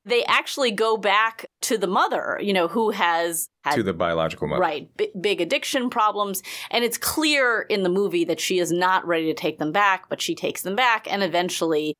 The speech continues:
Speaker 1: they get taken away again. And that, to me, is, like, is actually one of the biggest issues that these foster parents face. Not that they're not prepared for the idea that a child should go back with their biological parents,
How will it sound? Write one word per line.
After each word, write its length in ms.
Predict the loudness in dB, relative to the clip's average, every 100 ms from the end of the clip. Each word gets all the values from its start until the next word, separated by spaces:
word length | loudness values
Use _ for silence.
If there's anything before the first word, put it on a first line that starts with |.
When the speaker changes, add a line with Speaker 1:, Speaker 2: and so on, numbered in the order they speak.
| -4
Speaker 1:
they 120 | -2
get 280 | 0 -2 -6 _
taken 280 | -4 -2 0
away 240 | 0 0 -2
again. 420 | -2 -4 -4 -12 _ _
And 300 | -2 0 0
that, 280 | 2 2 2 -4
to 100 | -2
me, 300 | 2 2 2 2
is, 160 | 2
like, 180 | -2 -2 -4
is 140 | -2 0
actually 300 | 0 0 0
one 240 | 0 0
of 160 | 0 -2
the 120 | -4
biggest 680 | -2 -2 2 0 0 -6 -6 -12 -14 -16 _
issues 440 | -2 0 2 2
that 180 | 0 0
these 160 | -2 0
foster 320 | -2 0 -4
parents 300 | -2 -2 -2
face. 280 | -2 -2 -2 -14 -6
Not 240 | 0 0 0
that 120 | -2 0
they're 160 | 0
not 400 | 2 2 2 -2
prepared 500 | -6 -4 0 0 0
for 120 | 0
the 140 | 0 2
idea 360 | 2 2 0
that 140 | 2 0
a 40 |
child 540 | -2 0 2 2 -2 -6
should 220 | -4 0
go 120 | 0
back 320 | 2 0 2
with 120 | -2
their 100 | -2
biological 500 | 0 0 0 0 -4
parents, 380 | -4 -2 -2 -4